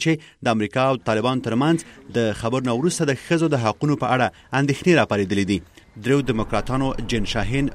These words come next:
باب منندس او پیټریک لیهي د بهرنیو چارو وزیر مایک پامپیو ته لیک استولی او پکې د افغان ښځو د حقونو لپاره د امریکایي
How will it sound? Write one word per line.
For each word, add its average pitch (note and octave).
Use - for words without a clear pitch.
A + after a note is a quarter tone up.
باب A2
منندس D3
او A#2
پیټریک A#2
لیهي E3
د A#2
بهرنیو C#3+
چارو B2
وزیر B2+
مایک G2
پامپیو B2
ته -
لیک -
استولی G2+
او A2
پکې G#2+
د -
افغان A2+
ښځو D3
د A2+
حقونو C#3+
لپاره C3+
د G#2
امریکایي A2+